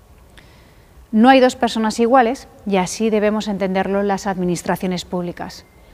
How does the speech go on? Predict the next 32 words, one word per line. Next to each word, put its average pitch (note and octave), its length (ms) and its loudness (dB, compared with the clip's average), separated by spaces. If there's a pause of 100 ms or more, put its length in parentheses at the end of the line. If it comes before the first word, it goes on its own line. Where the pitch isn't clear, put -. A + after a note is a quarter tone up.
Hacer A3+ 480 -2
una B3 200 2
administración G3+ 840 -4
más A3+ 280 -2
flexible A3+ 600 -4 (680)
será G#3 300 2
otro A3 240 0
de F#3 120 -2
mis E3+ 160 -6
retos A3+ 460 -4 (300)
para F#3 180 0
el F3 80 0
año F3 180 -2
que F3+ 100 -4
comienza. E3+ 460 -6 (1500)
Vamos A#3+ 240 0
a C#4 60 4
acometer B3+ 580 0
la G3+ 100 -2
mayor F#3+ 220 2
rebaja A3 320 2
fiscal G#3 320 -2
de F#3 100 0
nuestra F3+ 280 -4
historia G#3+ 320 0
como F#3+ 320 0
comunidad F3+ 420 -4
autónoma. F3 540 -4 (500)
El G#3+ 120 2
Arco A3+ 260 4
Verde B3+ 240 2
supondrá G3+ 640 -2